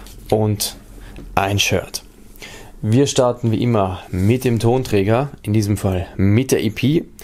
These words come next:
So sieht das aus, kommt hier in einer Papphülle. Hier oben lesen wir einmal den Namen der Band, dann hier unten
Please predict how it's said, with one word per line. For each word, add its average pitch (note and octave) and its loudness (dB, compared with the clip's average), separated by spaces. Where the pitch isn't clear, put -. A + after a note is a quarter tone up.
So - 0
sieht C#3 -2
das B2+ 2
aus, C#3+ -2
kommt B2 0
hier G2+ -2
in A#2+ 2
einer G#2 0
Papphülle. G#2+ 0
Hier G#2 2
oben A#2+ 2
lesen A2 2
wir F2+ 0
einmal G#2 2
den G2 0
Namen F#2+ 0
der G#2 0
Band, A#2+ 0
dann G#2 0
hier G2 0
unten G2+ -4